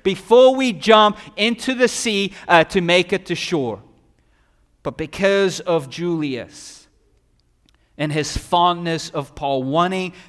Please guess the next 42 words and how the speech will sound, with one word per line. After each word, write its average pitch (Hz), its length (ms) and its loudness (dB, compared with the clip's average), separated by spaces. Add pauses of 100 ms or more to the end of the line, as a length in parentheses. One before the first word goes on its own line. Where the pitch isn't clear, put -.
(120)
to 156 140 -6
save 156 560 -4
his 135 240 -8
life, 117 380 -6
he 120 260 -14
ordered 156 420 -6
the 175 80 -10
soldiers 127 600 -8
to - 120 -20
stop. 98 520 -10 (840)
And 104 80 -18
he 101 60 -12
tells 135 340 -2
everybody, 131 600 -2
"If 110 100 -14
you 127 80 -10
can 117 160 -12
swim, 175 600 -2 (440)
jump 135 380 -2
and 127 100 -8
swim. 120 420 -6
If 104 160 -14
you 117 80 -10
can't 165 380 -8
swim, 151 460 -8 (320)
grab 139 360 2
a 147 60 -2
plank 135 540 -6
and 127 160 -6
float, 127 440 -4
and 107 120 -10
hopefully 123 400 -8
you'll 120 140 -10
make 107 340 -12
it 110 220 -14
to 101 280 -14
the 92 100 -14
shore." 90 420 -18 (840)
And 123 100 -8
in 117 100 -8
verse 127 320 -6
forty-four, 123 840 -8